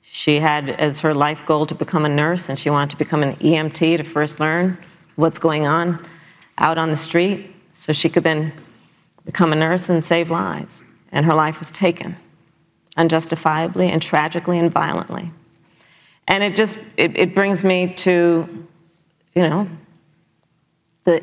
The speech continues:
eight minutes and forty-six seconds that America witnessed, during which an American man was tortured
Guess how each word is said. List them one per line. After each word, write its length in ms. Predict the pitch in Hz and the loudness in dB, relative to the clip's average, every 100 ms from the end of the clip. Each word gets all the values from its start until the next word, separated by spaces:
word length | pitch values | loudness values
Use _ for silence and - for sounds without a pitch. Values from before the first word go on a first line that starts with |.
| 175 | 2
eight 180 | 190 185 | 0 2
minutes 340 | 180 180 - | 0 0 -2
and 140 | 175 165 | -2 0
forty-six 520 | 180 185 180 190 180 | 0 2 0 -2 -2
seconds 440 | 208 214 180 190 | 0 0 -2 -4
that 140 | - 175 | 0 2
America 500 | 175 175 175 170 180 - - | 2 0 0 -2 -2 -10 0
witnessed, 600 | 165 135 202 - - - _ _ _ _ _ _ _ _ _ _ _ - | 0 2 0 -2 -8 -16 _ _ _ _ _ _ _ _ _ _ _ 0
during 320 | 175 190 175 | 2 4 4
which 440 | 170 202 - - - - _ _ _ _ _ _ _ _ _ | 4 2 -2 -6 -10 -14 _ _ _ _ _ _ _ _ _
an 100 | 190 | 0
American 480 | 180 170 185 185 208 | 2 2 0 -2 0
man 440 | 170 147 185 247 - - _ _ _ _ _ _ _ | 0 0 -2 -4 -6 -18 _ _ _ _ _ _ _
was 240 | - 170 - | -2 0 -2
tortured 680 | - - 180 - 226 247 | 0 0 0 0 2 2